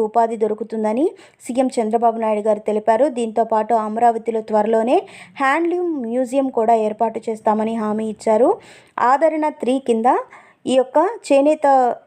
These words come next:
కోసం మరిన్ని కొత్త పథకాలు కూడా తీసుకువస్తామని, వెల్లడయ్యే విధంగా చర్యలు తీసుకుంటామని ఏపీ సీఎం నారా చంద్రబాబు నాయుడు గారు చెప్పారు. So జాతీయ చేనేత దినోత్సవం సందర్భంగా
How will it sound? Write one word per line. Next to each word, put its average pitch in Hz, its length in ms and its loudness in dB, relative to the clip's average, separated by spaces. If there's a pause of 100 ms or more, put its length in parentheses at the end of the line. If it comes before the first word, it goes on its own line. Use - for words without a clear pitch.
(380)
కోసం 226 340 2 (440)
మరిన్ని 302 400 2
కొత్త 247 240 -2
పథకాలు 240 400 2
కూడా 233 140 0 (100)
తీసుకువస్తామని, 220 800 -2 (100)
వెల్లడయ్యే 233 560 2
విధంగా 220 340 -2 (440)
చర్యలు 302 400 0
తీసుకుంటామని 226 840 -4 (140)
ఏపీ 233 260 0
సీఎం 226 300 -2
నారా 214 200 -2 (100)
చంద్రబాబు 220 460 -2
నాయుడు 220 260 -6
గారు 226 200 -2
చెప్పారు. 220 480 -4 (460)
So 285 80 4 (200)
జాతీయ 254 540 0 (1040)
చేనేత 285 380 0 (120)
దినోత్సవం 240 500 -6 (120)
సందర్భంగా 220 560 -4